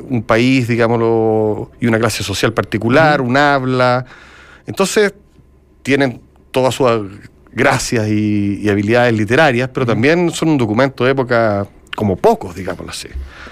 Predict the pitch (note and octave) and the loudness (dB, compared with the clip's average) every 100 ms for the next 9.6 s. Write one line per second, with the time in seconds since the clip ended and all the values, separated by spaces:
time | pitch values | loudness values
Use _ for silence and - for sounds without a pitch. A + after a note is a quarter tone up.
0 | - - - - E3+ E3 - D#3+ E3 D#3+ | -20 -6 -2 0 0 -2 2 2 4 2
1 | D#3 D3 C3+ D#3 D#3+ G3+ - G3+ G#3 F#3 | 2 2 2 2 4 2 4 2 2 2
2 | G3+ G#3 F3 F3+ F#3 F3+ E3+ D3+ C3+ A#2 | 0 -2 0 2 4 4 4 2 2 0
3 | G2+ - - - - C#3 D3+ D3+ G#3 A3 | -2 -2 -4 -6 -2 0 2 2 4 2
4 | G3 A3 A3+ A3+ F#3+ D#3 F3 F#3 F#3 F3+ | 2 2 0 -2 -2 2 2 2 2 2
5 | F3+ C#3 F3 G3+ A3+ E3 D#3+ D#3+ D3+ D#3 | -2 0 0 0 0 0 0 2 2 2
6 | D3 F#3 G3 G3 F#3 F3 F#3+ G#3+ A#3+ - | 2 0 0 0 0 0 0 0 -2 -2
7 | E3 D#3+ D3+ B2 - - E3 G3 F#3 D#3+ | 0 2 0 -2 -4 0 2 0 0 -2
8 | C3+ A3+ - - D3 C#3 - C3+ D3 C3+ | 0 0 0 0 2 0 -2 -2 -2 -2
9 | B2+ - D#3 E3+ F3 | -4 -2 0 2 2